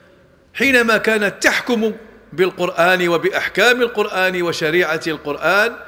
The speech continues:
كانت أمة مهيبة بين الأمم، تخافها الأمم،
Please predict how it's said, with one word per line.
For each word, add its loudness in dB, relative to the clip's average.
كانت 4
أمة 2
مهيبة 2
بين -2
الأمم، -6
تخافها 2
الأمم، 2